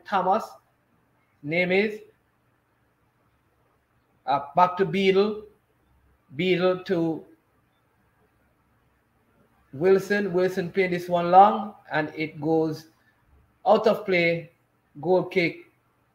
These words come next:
to the Cavaliers team. So that link, you can create an account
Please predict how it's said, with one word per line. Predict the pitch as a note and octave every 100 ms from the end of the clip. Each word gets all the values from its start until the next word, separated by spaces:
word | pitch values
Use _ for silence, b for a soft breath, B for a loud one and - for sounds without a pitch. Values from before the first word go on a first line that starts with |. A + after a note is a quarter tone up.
| _ _
to | - D#3 C#3+ C3 A#2+ - _ _ _ - -
the | B2 D3+ D3 C#3+ C#3 C3 A#2+ - _ _ _ _ _ _ _ _ _ _ _ _ _ _ _
Cavaliers | F#3 E3 E3 E3 D#3
team. | - F3+ C#3+ G2+ G2 _ _ _ _ _ _ _ _ _ _ _ _ _ _ _ _ _ _ _ _ _ _ _ _ _ _ _ _ _ _ _ _
So | - G3+ F#3+ F3+ E3 -
that | F#3 F#3+
link, | G3+ G3+
you | G3
can | G3 F#3+ F3+
create | - A3 G3
an | F#3
account | G3 G#3+ G3+ G3 G3